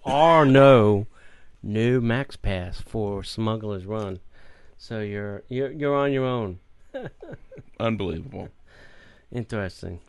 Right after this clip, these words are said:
Speaker 1: Very, very
Speaker 2: So it does
Speaker 1: interesting.
Speaker 2: you no good to, to do the things that you normally would do to
Speaker 1: Well, you could do a Max Pass to do everything else. You just can't do Smuggler's Run.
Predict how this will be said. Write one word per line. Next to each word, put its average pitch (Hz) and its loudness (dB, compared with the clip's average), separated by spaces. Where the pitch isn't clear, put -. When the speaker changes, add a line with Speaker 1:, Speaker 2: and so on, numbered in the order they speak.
Speaker 1:
Very, 135 -2
very 95 -10
Speaker 2:
So 127 2
it 113 0
does 135 4
Speaker 1:
interesting. 120 -4
Speaker 2:
you 120 4
no 117 2
good 120 -2
to, - -16
to 101 -14
do 107 -6
the 98 -12
things 104 -4
that 98 -8
you 101 -10
normally 101 -6
would 95 -8
do 180 -6
to - -8
Speaker 1:
Well, 202 6
you 175 4
could 170 -4
do 185 6
a 170 6
Max 165 4
Pass 156 -2
to 139 -6
do 143 4
everything 135 2
else. 160 -2
You 110 -8
just 107 -8
can't 107 -4
do 104 -6
Smuggler's 95 -8
Run. 98 -6